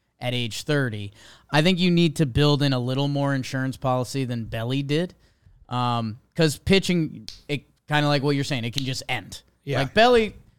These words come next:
Speaker 1: pretty much whatever happens to Belly, he could still go track down some fly balls and put some swings on it and, and do something on the field. If a pitcher, when it, when it kinda ends, it kinda ends. That I could see Snell doing this. Snell, like you said, and that's where it's,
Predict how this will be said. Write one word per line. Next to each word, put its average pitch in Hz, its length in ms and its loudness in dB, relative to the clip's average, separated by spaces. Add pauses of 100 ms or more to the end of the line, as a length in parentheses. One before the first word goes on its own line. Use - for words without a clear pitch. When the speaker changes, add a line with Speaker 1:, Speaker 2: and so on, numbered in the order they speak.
(500)
Speaker 1:
pretty 277 180 2
much 233 220 0
whatever 160 260 4
happens 156 340 2
to 135 60 -8
Belly, 151 300 2
he 175 100 -2
could 190 160 -6
still 160 260 -2
go 135 220 -2
track 139 320 -2
down 139 220 0
some 123 140 -6
fly 120 240 -4
balls 147 540 -2
and 110 180 -12
put 135 200 -8
some 127 140 -8
swings 147 440 -4
on 147 200 0
it 135 100 -4
and, 110 360 -10
and 113 160 -12
do 123 160 -8
something 143 580 -8 (140)
on 147 180 -4
the 143 60 -4
field. 170 420 -4 (380)
If 143 100 -2
a 143 80 -2
pitcher, 165 460 2
when 139 120 0
it, 135 180 -2
when 135 140 -4
it 127 120 -4
kinda 143 280 -2
ends, 135 360 -2
it 117 80 -4
kinda 123 260 -2
ends. 123 320 -2
That 117 180 -4 (360)
I 160 160 6
could 233 200 0
see 240 220 0
Snell 202 360 4
doing 170 320 2
this. 104 140 -8
Snell, 196 300 -2
like 190 220 -2
you 180 100 -8
said, 175 340 -4
and 135 240 -8
that's 135 220 -12
where 147 320 -2 (800)
it's, - 360 -2